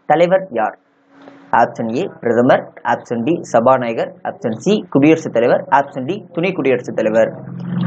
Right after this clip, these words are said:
இதற்கான சரியான பதில் ஆப்ஷன் ஏ பிரதமர். ஐந்தாவது நான் பொறுத்துக்க, இதை நீங்க பாஸ் பண்ணிட்டு பொறுமையா நீங்க விடையை தேர்ந்தெடுத்து எழுதுங்க. இப்ப நம்ம இதற்கான விடையை நம்ம பார்த்துடலாம். இதற்கான சரியான பதில் ஆப்ஷன் ஏ.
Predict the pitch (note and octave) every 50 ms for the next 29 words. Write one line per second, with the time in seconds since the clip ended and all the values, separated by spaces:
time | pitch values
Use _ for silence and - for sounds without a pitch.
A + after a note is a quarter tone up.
0 | - - - D#3+ F3+ G3 G3 F#3 E3 D3+ D#3 D3 C#3+ C#3+ C3+ B2 A#2+ B2+ C3+ C#3
1 | C3+ - - - A2+ A2+ - - - C3 B2 - - A#2 A#2+ A#2+ B2+ C3 C3 -
2 | - - C3 B2 A2 A#2 A2 G#2+ G#2+ G#2+ G#2+ - - _ _ _ _ _ _ _
3 | _ _ - A#2 B2 B2 C3 C3 B2 A2+ A2 G#2+ - - A#2+ A#2+ A#2+ B2+ C3 C#3
4 | C#3+ - - _ _ A#2+ A2+ A2+ A2+ A2+ B2 D3+ F3+ - - _ _ B2 B2 B2+
5 | - - B2+ A#2+ A#2 A2+ - F#3 A3 A3 - _ _ _ _ _ - A#2 A#2 A#2
6 | A#2+ A#2+ A#2+ B2 A#2+ A#2 - - _ _ _ _ A#2+ A#2 A2+ A2 A#2 A#2 A#2 A#2+
7 | A#2 A2+ A2+ G#2+ - A2+ A2+ A2+ A#2+ C3 E3+ F#3+ F#3 - - - _ _ _ -
8 | - - - - - - F3+ E3+ E3 F3 A3+ C#4 - - D#3 D3 D#3+ D#3 D#3 C#3+
9 | C#3 B2+ B2 C3 C#3+ C#3+ B2+ A#2 F#2+ - - C3+ - G#2 A2 A#2 C#3+ G#3+ - -
10 | - _ - - - - - - - _ - - - - - - - - - D#3+
11 | G3+ G3 G3 F#3 F3 D#3+ C#3 C3+ C#3+ C3+ B2+ A#2+ C3+ C#3 B2 - - - A2 G#2+
12 | - - - - - A2 G#2+ G#2+ G#2 G2+